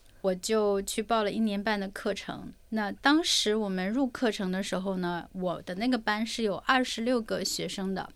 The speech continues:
完全和大家所想象的化妆课程是不一样的过程。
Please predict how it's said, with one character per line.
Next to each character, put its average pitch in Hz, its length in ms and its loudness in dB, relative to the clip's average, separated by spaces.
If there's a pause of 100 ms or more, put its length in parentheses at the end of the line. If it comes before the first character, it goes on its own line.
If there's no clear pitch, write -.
(200)
完 220 320 4
全 214 260 2
和 214 140 2
大 208 160 0
家 208 180 2
所 208 280 -2
想 180 260 -2
象 202 180 -2
的 190 120 -4
化 196 200 0
妆 202 160 -4
课 214 200 -2
程 185 200 -6
是 196 160 -6
不 294 240 -4
一 214 140 0
样 196 200 -2
的 185 100 -6
过 190 200 0
程。 180 300 -8